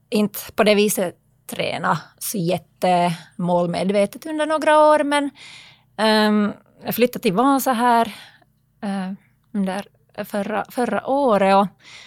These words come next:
jag har någonstans alltid haft inom mig att, att vitsen, jag skulle vilja, jag skulle nog som vilja prova på barn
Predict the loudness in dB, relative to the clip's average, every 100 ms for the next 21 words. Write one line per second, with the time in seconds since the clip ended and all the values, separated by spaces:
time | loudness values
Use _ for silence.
0 | -10 0 2 2 2 2 2 4 4 4
1 | 2 2 4 4 2 2 4 6 4 2
2 | 2 2 -2 -20 -10 -6 0 2 2 2
3 | 0 2 4 2 0 _ -12 -12 -8 -8
4 | -2 0 2 2 0 -2 2 2 2 -2
5 | _ _ -10 -4 -2 -2 -6 _ _ _
6 | _ _ _ _ _ 0 4 4 4 -2